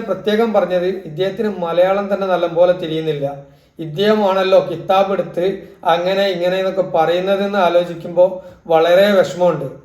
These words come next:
ഇനി നിങ്ങൾക്ക് മനസ്സിലാകുന്ന ഒരു ഉദാഹരണം പറയാം. നൗഷാദ് പ്രസംഗിക്കാൻ പോകുമ്പോൾ അദ്ദേഹം അദ്ദേഹത്തിനെ സ്വയം പരിചയപ്പെടുത്തലും പോസ്റ്റർ ഒട്ടിക്കലും ചിലപ്പോൾ "അഹ്സനി ഉസ്താദ്" എന്ന രൂപത്തിലായിരിക്കും.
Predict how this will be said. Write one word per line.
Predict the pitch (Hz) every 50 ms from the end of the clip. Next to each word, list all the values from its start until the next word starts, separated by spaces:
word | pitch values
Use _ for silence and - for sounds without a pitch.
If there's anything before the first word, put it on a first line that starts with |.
| _ - 185
ഇനി | 196 214 226 - - - - -
നിങ്ങൾക്ക് | 208 185 190 196 214 220 214 220 233
മനസ്സിലാകുന്ന | 208 196 185 190 180 - 226 220 214 208 202 214 220 226
ഒരു | 233 220 202 196
ഉദാഹരണം | 190 180 175 175 175 190 180 165
പറയാം. | 165 147 147 143 139 123 - - - _ _ _ _ _ _
നൗഷാദ് | 175 180 185 185 185 160 147 214 220 220 220 233 226 -
പ്രസംഗിക്കാൻ | 196 180 185 208 214 208 208 196 - 220 220 220 214
പോകുമ്പോൾ | 214 208 196 180 175 175 151 156 170 190 180 - - - _ _ _ _ 165
അദ്ദേഹം | 175 165 156 180 208 214 220 233 226 233 208
അദ്ദേഹത്തിനെ | 180 - 190 208 214 208 220 226 220 208
സ്വയം | - - 190 196 208 220
പരിചയപ്പെടുത്തലും | 208 208 185 180 180 202 214 214 208 202 185 185 - 190 180 190 208 - - - _ _ _ _ _
പോസ്റ്റർ | 185 180 190 190 185 185 - 233 220 220 196
ഒട്ടിക്കലും | - - 202 160 160 185 180 190 196 185
ചിലപ്പോൾ | 175 170 165 160 - 175 185 190 202 202 - - - _ _ _ _ _ -
"അഹ്സനി | 170 180 190 - - - 233 226 220
ഉസ്താദ്" | 220 196 - - - - 196 190 190 185 190 196 202 - - - - _ _ _ -
എന്ന | 196 196 202 208 202
രൂപത്തിലായിരിക്കും. | 190 185 180 185 180 180 185 175 165 160 156 151 147 143 143 139